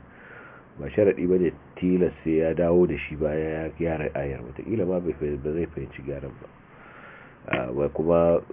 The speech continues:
karatu ne da ba zai ɓata masa sallah ba. Da yau a cikin Fatiha ne ma, <clears throat> to wannan shi ne ba za a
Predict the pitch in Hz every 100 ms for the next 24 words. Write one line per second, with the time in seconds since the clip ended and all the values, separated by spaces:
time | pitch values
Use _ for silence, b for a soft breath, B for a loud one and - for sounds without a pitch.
0 | - - 78 71 - 101 87 78 80 95
1 | - 78 76 71 76 - 65 65 - -
2 | - - 139 87 - - 87 85 87 85
3 | 95 78 73 90 101 - - - - -
4 | - - - - 67 147 78 151 85 76
5 | 71 - - 67